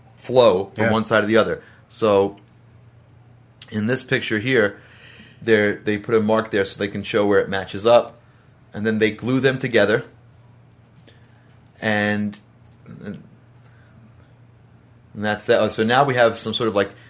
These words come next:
Speaker 1: this was interesting. Um, there's a, they also do some guitars that are neck through, uh, and that's the new John Petrucci guitar,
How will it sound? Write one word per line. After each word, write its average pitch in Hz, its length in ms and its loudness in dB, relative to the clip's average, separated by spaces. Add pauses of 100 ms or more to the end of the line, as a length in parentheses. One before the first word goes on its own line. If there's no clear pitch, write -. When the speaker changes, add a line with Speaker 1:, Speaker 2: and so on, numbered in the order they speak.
(200)
Speaker 1:
this 135 140 -4
was 117 120 -6
interesting. 101 480 -6 (380)
Um, 104 300 -2
there's 113 380 2
a, 107 440 0 (160)
they 117 120 0
also 143 240 0
do 123 120 -8
some 127 260 -6
guitars 113 340 2
that 107 100 0
are 98 60 0
neck 101 240 -2
through, 156 400 0 (420)
uh, 98 300 0
and 101 120 -6
that's 110 200 -4
the 110 120 -4
new 110 460 -2
John 113 280 -2
Petrucci 117 440 -8
guitar, 135 460 0